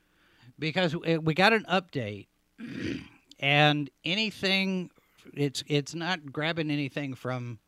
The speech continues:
oh, there it is. All right, Death Angel Shadow. The, yeah, okay, now it's working. I don't know why. All right. <clears throat> I don't know why it was doing that.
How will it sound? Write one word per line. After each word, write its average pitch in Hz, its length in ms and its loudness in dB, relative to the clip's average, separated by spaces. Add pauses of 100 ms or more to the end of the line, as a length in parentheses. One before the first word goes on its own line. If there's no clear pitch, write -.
(500)
oh, 135 60 -6
there 165 140 2
it 156 60 2
is. 135 140 -2
All 131 80 -2
right, 131 160 0
Death 143 220 -2
Angel 143 220 0
Shadow. 123 240 -4
The, 110 200 -8
yeah, 127 200 -6
okay, 151 240 0
now 185 200 4
it's 202 120 0
working. 180 420 0
I 120 80 -6
don't 156 140 -2
know 147 80 -4
why. 139 220 -6 (600)
All 151 60 -10
right. 139 140 -10 (240)
<clears throat> - 40 -16 (800)
I 139 80 -6
don't 180 100 0
know 175 80 2
why 175 180 4
it 160 60 -2
was 135 140 -4
doing 131 220 0
that. 82 100 -10